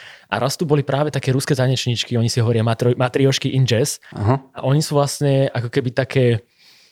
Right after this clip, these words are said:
Speaker 1: taká mladá generácia, ktorá sa ešte snažila udržať ten U K Jazz Fusion na žive, lebo vlastne tí starší, e,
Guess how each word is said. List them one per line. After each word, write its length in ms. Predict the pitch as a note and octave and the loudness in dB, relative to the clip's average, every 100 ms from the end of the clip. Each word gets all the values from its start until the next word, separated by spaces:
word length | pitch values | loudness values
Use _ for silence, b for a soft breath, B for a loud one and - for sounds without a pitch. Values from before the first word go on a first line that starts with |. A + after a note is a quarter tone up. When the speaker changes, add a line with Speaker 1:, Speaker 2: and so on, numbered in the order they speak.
| b _ - | b _ -4
Speaker 1:
taká 400 | A#2 - A#2+ - | -4 0 0 0
mladá 400 | C3 C#3 D#3 C#3+ | 0 2 2 2
generácia, 480 | C#3 C#3 C3+ - | 2 2 2 0
ktorá 320 | C#3 - D3 C#3 | -2 0 0 0
sa 160 | D3 | -2
ešte 240 | C#3 - C#3 | -2 -4 -4
snažila 640 | C#3+ C#3 C#3+ D3 B2+ B2 | 0 0 0 0 0 0
udržať 320 | C#3+ C3+ C3+ | 0 0 -2
ten 160 | - B2 | -2 0
U 140 | C3 | 0
K 160 | C3+ C#3 | 2 0
Jazz 160 | C3 - | 0 -2
Fusion 320 | C3 B2+ B2+ | 0 0 2
na 80 | B2 | 0
žive, 240 | A#2 B2 | 0 0
lebo 160 | A#2+ A#2 | 0 0
vlastne 240 | A#2 - | -2 -2
tí 160 | A#2+ A#2+ | -4 -2
starší, 460 | B2+ B2+ - C3+ | 0 0 0 0
e, 80 | B2 | 0